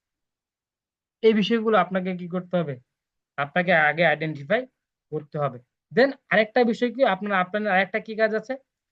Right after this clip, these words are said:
সেটা হচ্ছে তিন মাসের লক্ষ্য নির্ধারণ করা। দেখুন, আমি প্রথমেই বলেছিলাম যে যারা নতুন আসে, তারা, তাদের ভিতরে একটা এক্সাইটমেন্ট থাকে আলাদা, "ভাই, আজকে এই করবো, কালকে সেই করবো।"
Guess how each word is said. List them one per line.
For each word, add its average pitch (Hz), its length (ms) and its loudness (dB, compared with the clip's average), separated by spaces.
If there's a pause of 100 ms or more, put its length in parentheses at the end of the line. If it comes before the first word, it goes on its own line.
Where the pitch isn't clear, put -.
(160)
সেটা 240 300 -2
হচ্ছে 254 360 0 (440)
তিন 240 140 0
মাসের 262 240 0
লক্ষ্য 208 280 2
নির্ধারণ 156 440 -2
করা। 120 180 -4 (1200)
দেখুন, 226 340 4
আমি 220 160 4
প্রথমেই 220 340 0
বলেছিলাম 185 520 -2
যে 175 160 -2
যারা 185 460 0
নতুন 190 480 4
আসে, 233 220 2
তারা, 202 220 2 (160)
তাদের 202 180 2
ভিতরে 190 140 -4
একটা 175 200 2
এক্সাইটমেন্ট 208 520 -4
থাকে 170 180 -2
আলাদা, 135 300 0
"ভাই, 156 100 2
আজকে 151 300 -2
এই 160 100 -4
করবো, 160 300 -6
কালকে 147 260 -8
সেই 147 180 -10
করবো।" 143 280 -8